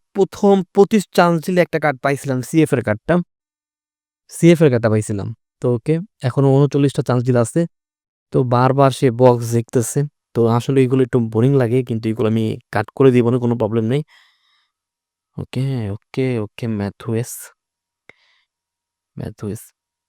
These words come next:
চিলেলিনি, I miss you, bro। I miss you,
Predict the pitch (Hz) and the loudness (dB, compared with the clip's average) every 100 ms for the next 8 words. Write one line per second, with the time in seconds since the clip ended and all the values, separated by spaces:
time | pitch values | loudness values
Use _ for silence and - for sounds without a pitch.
0 | _ _ _ _ _ _ _ _ _ _ | _ _ _ _ _ _ _ _ _ _
1 | - 165 156 156 151 147 139 135 147 151 | -2 2 4 6 4 4 4 4 2 4
2 | 151 127 120 147 160 _ _ 147 156 151 | 2 2 4 4 2 _ _ -4 -2 0
3 | 147 147 - 143 | 0 -2 0 2